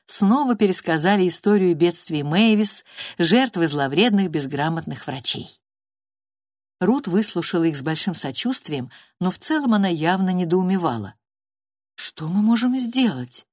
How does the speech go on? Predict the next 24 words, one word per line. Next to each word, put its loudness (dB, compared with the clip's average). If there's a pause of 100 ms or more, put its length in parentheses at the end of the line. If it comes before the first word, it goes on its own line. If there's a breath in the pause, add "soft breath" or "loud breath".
(240)
спросила -4
она. -4 (480 loud breath)
«У 4
неё 6
салопишные 4
трубки 4
завязались, 2
надо 4
развязать!» 4 (200)
авторитетно -2
сказала -2
Мэг. -6 (880)
Рут -2
выглядела -4
так, -4 (240 soft breath)
словно 2
не 4
понимала, -2
где 0
оказалась. -4 (800)
«Фаллопиевы -6
трубы», -8 (360)
прошептала -4
я. -4